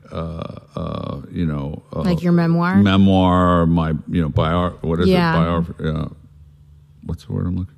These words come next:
Speaker 1: for?
Speaker 2: Biography?
Speaker 1: Biography, yeah. So, um, I,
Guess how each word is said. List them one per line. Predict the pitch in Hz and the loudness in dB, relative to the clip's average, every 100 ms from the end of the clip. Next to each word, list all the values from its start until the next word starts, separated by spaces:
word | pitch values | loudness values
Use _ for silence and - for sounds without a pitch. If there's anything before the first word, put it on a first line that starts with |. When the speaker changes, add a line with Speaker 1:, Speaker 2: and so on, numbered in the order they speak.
| - | -12
Speaker 1:
for? | - | -6
Speaker 2:
Biography? | 151 156 170 196 196 196 - | -4 -4 -6 -6 -8 -10 -4
Speaker 1:
Biography, | 95 90 80 80 | 0 2 0 -2
yeah. | 95 90 - | 0 0 -2
So, | - 117 104 - - - _ _ _ _ | 2 4 2 -2 -14 -20 _ _ _ _
um, | 110 147 95 85 - 190 - _ - | -2 0 0 -2 -6 -8 -14 _ -8
I, | 101 113 131 135 135 131 | -4 0 0 2 2 0